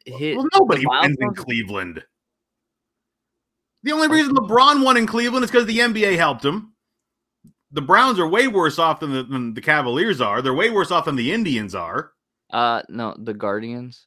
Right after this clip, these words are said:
Speaker 2: I'm
Speaker 1: Oh, so,
Speaker 2: sorry.
Speaker 1: I'm sorry, the Guardians.
Speaker 2: They can't even win at picking their own names.
Speaker 1: No,
Speaker 2: <laughs>
Speaker 1: that's
Speaker 2: Like,
Speaker 1: terrible.
Speaker 2: what? <laughs>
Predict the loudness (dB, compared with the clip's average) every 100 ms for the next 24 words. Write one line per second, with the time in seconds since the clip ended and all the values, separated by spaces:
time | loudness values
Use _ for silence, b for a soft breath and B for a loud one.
0 | _ _ -10 -6 -4 -4 -4 -4 -6 -6
1 | -2 0 0 0 0 2 -2 0 0 0
2 | 0 -2 -2 -4 -6 -8 -6 -6 -4 -2
3 | -4 -6 -6 -8 -12 -6 -4 0 0 0
4 | -6 -8 -4 -4 -4 -6